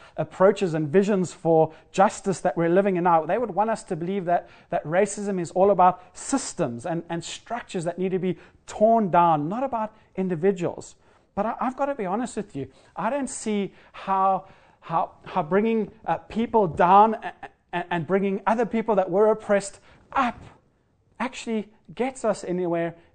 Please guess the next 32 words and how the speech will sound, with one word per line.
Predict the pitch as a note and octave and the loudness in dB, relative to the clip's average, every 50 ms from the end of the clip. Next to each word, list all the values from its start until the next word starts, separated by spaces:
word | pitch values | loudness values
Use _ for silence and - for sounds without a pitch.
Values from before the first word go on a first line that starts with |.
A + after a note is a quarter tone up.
| _ | _
in | F3+ F3+ F3 | -4 -4 -2
the | F3 E3 | -2 -2
long | E3 E3+ F3 F3+ F3 | 0 0 0 0 -2
term. | - - - F#3 F3+ E3 C3 - A#2+ - _ _ _ _ _ _ _ _ _ _ _ _ _ _ _ _ _ - | -6 -8 -6 -4 -4 -4 -6 -8 -12 -18 _ _ _ _ _ _ _ _ _ _ _ _ _ _ _ _ _ -16
No, | - F3 F3 | -12 -10 -8
no, | F#3 F3 | -8 -6
no, | D#3+ D3 | -6 -6
no. | C#3 C3 C3 C3 - _ _ _ _ _ | -8 -8 -10 -12 -16 _ _ _ _ _
I, | - - - _ | -12 -12 -10 _
I | F#3+ G#3+ G#3+ | -12 -12 -12
think | - _ A#3+ A3+ - | -10 _ -10 -6 -2
that, | G3 F3+ F3+ - - - _ _ _ | -2 -2 -2 -4 -12 -20 _ _ _
that | D#3+ D#3+ D#3 | -12 -8 -6
the | - D#3 | -6 -4
message | D#3+ G#3 B3 - C4+ A3+ A#3 | -2 -2 -2 -4 -4 -2 -2
of | A3 F3 | -2 -2
the | F3+ D#3+ | -2 0
gospel | - F3 F#3 F#3+ - - - E3 D#3 | 4 4 4 4 2 -2 -4 -2 -2
that | D3+ D3+ D#3 | -2 -4 -4
says, | - D#3+ E3 D#3 F3 | -8 -12 -10 -8 -6
"No, | F3+ F3+ | -4 -4
no, | F3+ E3 | -4 -4
no, | D3+ C#3 C3+ B2 B2 - _ _ _ _ _ - | -6 -6 -8 -12 -16 -20 _ _ _ _ _ -8
we've | D3+ D#3 D3+ - | -8 -8 -4 -2
got | F#3 G3+ | 0 0
to | G#3+ A3 - F#3+ | 0 0 0 -2
uplift, | F3+ - - E3 E3 G3 A#3+ - - - - - _ _ _ _ _ _ _ _ _ _ | -2 -2 -2 0 0 0 0 -2 -8 -18 -20 -20 _ _ _ _ _ _ _ _ _ _
we've | C#3+ C#3 C3+ - | -12 -12 -12 -8
got | - E3+ | -8 -6
to | F#3+ G#3 | -6 -6
be | G#3+ G#3 | -6 -8
humbled, | E3 - - D#3 D3+ D3 C#3 C3+ C3+ C3+ | -10 -8 -8 -6 -6 -6 -6 -6 -8 -8